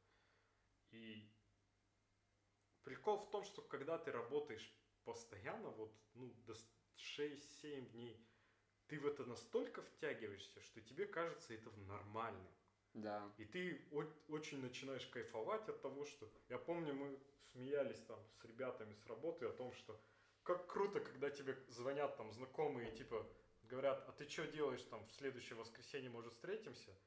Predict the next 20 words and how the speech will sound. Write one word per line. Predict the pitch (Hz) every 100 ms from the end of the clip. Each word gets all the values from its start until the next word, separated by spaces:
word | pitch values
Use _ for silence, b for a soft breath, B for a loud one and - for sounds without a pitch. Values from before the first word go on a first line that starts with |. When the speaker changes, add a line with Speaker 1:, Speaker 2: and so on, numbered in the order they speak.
| b b -
Speaker 1:
А |
ты | 101
говоришь: | 120 110 107 110
«Я | 127
работаю». | 123 110 110 107 95 87
«А | 127
в | 123
субботу?» | - 117 113 -
«А | 107
я | 160 226
работаю». | 240 214 196 - 92 95 -
«А |
в | -
понедельник?» | 143 131 123 110 117
«А | 165
я | 254
работаю». | 254 240 254 208 - - - B B B B
И | 131
то | 196
есть | 180